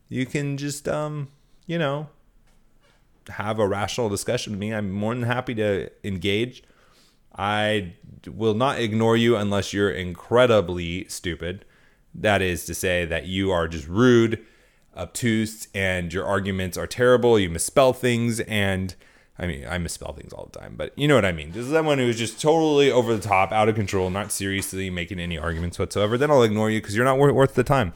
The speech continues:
But if you are serious and you have questions or you have disagreements, I'd love to hear from you, and I will, uh, respond nicely, even with this person who was not that nice, kinda just blew up on me. Uh, but I still responded very nicely.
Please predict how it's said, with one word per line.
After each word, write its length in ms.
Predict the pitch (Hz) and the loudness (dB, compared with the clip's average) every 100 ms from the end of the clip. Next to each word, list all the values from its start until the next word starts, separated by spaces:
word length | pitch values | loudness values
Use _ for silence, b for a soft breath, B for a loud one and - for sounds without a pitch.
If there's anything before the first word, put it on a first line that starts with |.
| B B B B B | B B B B B
But 300 | 95 127 131 | 2 4 6
if 140 | 135 | 4
you 200 | 135 175 | 2 4
are 480 | 165 147 135 123 120 | 8 8 10 8 6
serious 720 | 120 107 101 101 127 - - 131 - | 4 4 6 6 4 2 -4 -8 -8
and 400 | 113 104 104 101 | -4 0 0 0
you 100 | 98 | 0
have 160 | 101 92 | 0 -2
questions 580 | - 95 - 117 139 131 | -2 -2 0 -2 0 0
or 280 | 117 101 95 | 0 2 0
you 220 | 95 98 | 0 0
have 180 | 98 82 | 0 -2
disagreements, 640 | 87 92 87 98 139 - b b b b b _ | -6 -6 -6 -6 -8 -10 b b b b b _
I'd 160 | - 180 | -4 0
love 140 | 190 | 0
to 60 | 180 | 2
hear 160 | 165 | 0
from 220 | 180 113 117 | -2 -4 -6
you, 240 | 135 - | -6 -10
and 300 | - 113 131 | -8 -6 -2
I 120 | 135 143 | -2 -2
will, 360 | 143 147 147 | 0 0 0
uh, 60 | 151 | 0
respond 760 | 147 143 - 160 156 143 147 | -2 -4 -4 -4 -4 -8 -10
nicely, 360 | - 143 170 113 | -6 -6 -4 -2
even 280 | 101 123 143 | -2 -2 -2
with 120 | 143 | -2
this 140 | 175 | -4
person 400 | - 143 131 110 | 0 0 0 -2
who 460 | 98 123 120 117 104 | 0 4 4 4 2
was 220 | 104 120 | 0 0
not 400 | 117 135 156 95 | 2 0 0 -4
that 220 | 95 92 | -2 -2
nice, 280 | 85 85 104 | -2 -4 -4
kinda 240 | - 117 107 | -4 -4 -4
just 220 | 80 78 | -8 -8
blew 180 | 90 107 | -2 -2
up 160 | 123 | -2
on 140 | 82 80 | -8 -12
me. 140 | 110 b b b b b - | -12 b b b b b -14
Uh, 240 | - 90 | -8 -6
but 140 | 92 - | -4 -2
I 80 | |
still 220 | 165 - - | -2 -4 -6
responded 380 | 170 - 170 | -6 -6 -6
very 180 | 165 165 | -4 -4
nicely. 400 | 170 165 - - | -6 -8 -8 -12